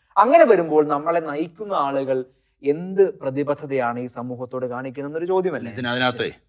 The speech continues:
Speaker 1: ഉം.
Speaker 2: എനിക്ക് പറയാനുള്ളത്, എനിക്ക് പേഴ്സണൽ എക്സ്പീരിയൻസ് ഉള്ളത്,
Speaker 1: ഉം.
Speaker 2: രണ്ടായിരത്തി ഇരുപത്തിരണ്ടിൽ ബഹുമാനപ്പെട്ട കേരള ഹൈക്കോടതിയിൽ നമ്മളൊരു പബ്ലിക് ഇൻട്രസ്റ്റ് മോവ് ചെയ്തായിരുന്നു.
Speaker 1: ഉം.
Speaker 2: ഈ നാർക്കോട്ടിക് ഡ്രഗ്സിൻ്റെ ട്രേഡ്,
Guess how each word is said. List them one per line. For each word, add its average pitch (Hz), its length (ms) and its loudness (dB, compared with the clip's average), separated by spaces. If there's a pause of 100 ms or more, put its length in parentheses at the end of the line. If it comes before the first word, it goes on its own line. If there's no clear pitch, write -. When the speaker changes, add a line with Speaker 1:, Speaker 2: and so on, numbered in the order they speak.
(120)
Speaker 1:
ഉം. 110 100 -20 (380)
Speaker 2:
എനിക്ക് 127 200 -4
പറയാനുള്ളത്, 120 480 -2 (100)
എനിക്ക് 127 200 -8
പേഴ്സണൽ 131 380 -2
എക്സ്പീരിയൻസ് 147 500 -4
ഉള്ളത്, 85 300 -14 (180)
Speaker 1:
ഉം. 127 100 -20 (200)
Speaker 2:
രണ്ടായിരത്തി 127 480 -4
ഇരുപത്തിരണ്ടിൽ 120 600 -4 (280)
ബഹുമാനപ്പെട്ട 117 440 -6
കേരള 113 300 -6
ഹൈക്കോടതിയിൽ 101 640 -6
നമ്മളൊരു 104 260 -10
പബ്ലിക് 104 320 -10
ഇൻട്രസ്റ്റ് 98 640 -16
മോവ് 87 180 -10
ചെയ്തായിരുന്നു. 80 420 -16
Speaker 1:
ഉം. 110 60 -20 (960)
Speaker 2:
ഈ 101 420 -8
നാർക്കോട്ടിക് 120 600 -4 (400)
ഡ്രഗ്സിൻ്റെ 117 600 -6 (600)
ട്രേഡ്, 120 440 0